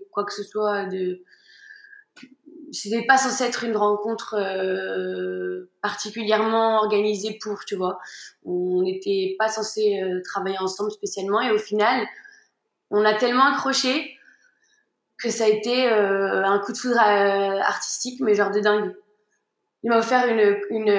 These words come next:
une, un tableau que j'ai chez moi, que je te montrerai d'ailleurs la prochaine fois quand tu vas à la maison. Mais, euh, genre, euh, qu'il l'a fait pour moi, euh, mais magnifique. Je lui ai offert un tableau,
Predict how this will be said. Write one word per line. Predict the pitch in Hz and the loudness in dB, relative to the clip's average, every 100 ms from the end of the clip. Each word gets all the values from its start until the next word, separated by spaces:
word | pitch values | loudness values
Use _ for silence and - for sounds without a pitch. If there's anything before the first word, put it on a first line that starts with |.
| 190 - | 2 -2
une, | 214 214 196 190 185 185 180 180 180 180 185 | -4 -2 -2 0 0 2 2 0 -2 -4 0
un | 202 | 2
tableau | 226 208 240 269 | 2 2 0 -2
que | 220 | -4
j'ai | 190 | -4
chez | - | -2
moi, | 196 196 240 - - _ _ _ _ - | 0 0 0 -4 -14 _ _ _ _ -4
que | 208 | -4
je | - | -2
te | |
montrerai | 185 185 185 196 | -2 -2 -4 -4
d'ailleurs | 185 185 | -2 -2
la | 175 | -4
prochaine | 185 185 | -8 -10
fois | 202 | -8
quand | 190 | -8
tu | 185 | -8
vas | |
à | 180 | -6
la | |
maison. | 180 196 220 - - _ _ _ _ - | -4 -4 -8 -16 -20 _ _ _ _ -4
Mais, | 208 196 208 | 2 4 4
euh, | 208 | 4
genre, | 208 196 202 185 | 2 2 0 0
euh, | 185 185 180 - _ - | 0 -2 -4 -10 _ -20
qu'il | - 208 | -8 0
l'a | 202 | 0
fait | 196 220 | 0 -2
pour | 214 208 | -4 -2
moi, | 214 208 233 226 | 4 6 6 4
euh, | 185 180 | 2 -2
mais | 175 175 | -4 -2
magnifique. | 190 208 233 220 - 254 247 - _ _ - - | 0 0 0 -4 -6 -8 -8 -16 _ _ -20 -12
Je | 180 | -4
lui | 190 | 0
ai | |
offert | 190 196 214 | 0 2 2
un | 208 202 | 4 4
tableau, | 208 202 226 | 0 0 0